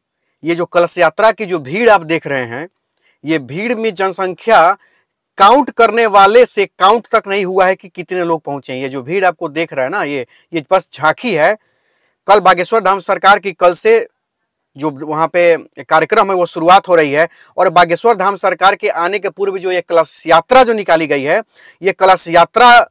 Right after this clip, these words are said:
में जो लोग शामिल हुए थे, उनका उत्साह देख करके सभी के होश ठिकाने लग गए हैं। उन लोगों का उत्साह देख करके बिहार का कौन ऐसा कोना है, बिहार का कौन ऐसा कोना है जहां से लोग आज कलश यात्रा में शामिल नहीं हुए हैं।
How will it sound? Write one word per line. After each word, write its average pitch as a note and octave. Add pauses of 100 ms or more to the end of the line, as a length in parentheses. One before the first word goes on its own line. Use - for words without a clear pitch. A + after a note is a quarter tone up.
(400)
में F#3
जो A3
लोग A#3+
शामिल A#3
हुए D#3
थे, G3 (220)
उनका A3
उत्साह B3
देख A3+
करके F#3+
सभी A#3
के A#3
होश F#3
ठिकाने F3+
लग D3
गए B2+
हैं। A#2 (960)
उन G3
लोगों A3+
का B3+
उत्साह A3+
देख A#3+
करके G#3+
बिहार F#3+
का C4
कौन C4+
ऐसा C4+
कोना A3+
है, C#3 (480)
बिहार D#3+
का G3+
कौन C4
ऐसा B3+
कोना A3+
है A3 (280)
जहां G3
से G3
लोग G#3
आज G3
कलश -
यात्रा E3+
में E3+
शामिल C#3+
नहीं C#3
हुए A2+
हैं। G2+